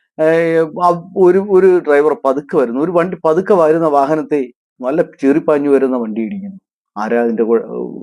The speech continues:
ഇത്? ആ ചെറിപ്പാഞ്ഞു വരുന്നവനല്ലേ? അപ്പൊ അവിടെ രണ്ടുപേരാണ് പോകുന്നത്, രണ്ടുപേര്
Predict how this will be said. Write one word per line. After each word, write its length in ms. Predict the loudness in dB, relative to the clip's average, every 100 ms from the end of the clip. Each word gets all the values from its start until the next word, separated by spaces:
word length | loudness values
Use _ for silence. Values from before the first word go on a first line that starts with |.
| -18 -14 -8
ഇത്? 160 | -6 -6 _ _ _ _
ആ 60 | -6
ചെറിപ്പാഞ്ഞു 520 | 0 2 2 0 2
വരുന്നവനല്ലേ? 600 | 2 2 0 -2 -2 -6 -8 _ _ _ _ _ _ _ _ -8
അപ്പൊ 200 | 0 0 0 -8 -12
അവിടെ 300 | -6 0 2
രണ്ടുപേരാണ് 680 | 2 0 2 2 2 0 -2
പോകുന്നത്, 400 | -4 -4 -6 -12 _ _ _ _ _
രണ്ടുപേര് 600 | -10 -6 -2 0 2 0